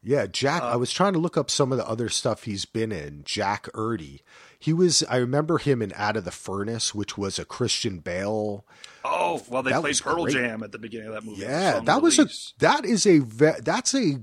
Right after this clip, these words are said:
Speaker 1: little known, anybody out there, see that, Out of the Furnace. I really enjoyed that. That was
Speaker 2: Yeah.
Speaker 1: Scott Cooper. I think he ended up,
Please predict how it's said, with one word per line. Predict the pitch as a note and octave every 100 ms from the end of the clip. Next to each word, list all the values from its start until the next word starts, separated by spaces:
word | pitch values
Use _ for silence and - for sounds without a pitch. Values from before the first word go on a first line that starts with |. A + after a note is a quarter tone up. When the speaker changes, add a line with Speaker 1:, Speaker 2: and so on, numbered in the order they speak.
| -
Speaker 1:
little | A#2+ C#3 E3+ F3+
known, | D#3 D#3+ D#3+ D#3+ D#3+ D#3+
anybody | C#3 F#3+ G#3 G3 F#3+
out | G3+ G#3+
there, | B2+ F#2+ F2
see | - E3 G#3
that, | E3+ E2+ A2+ - _ _
Out | G2+ C3
of | C3
the |
Furnace. | - C#3 D3 F#2+ -
I | A2 F#3
really | A2 C3+ D3+ C#3
enjoyed | B2+ G#2 A#2 C#3+ B2+
that. | E2 -
That | E3+ D3+
was | A2
Speaker 2:
Yeah. | G2+
Speaker 1:
Scott | G2+ D#3 D#3 -
Cooper. | - F#3+ - E2+
I | F2
think | - F#3+ -
he | A3+
ended | C#3+ D#3+ D#3+
up, | D3 - _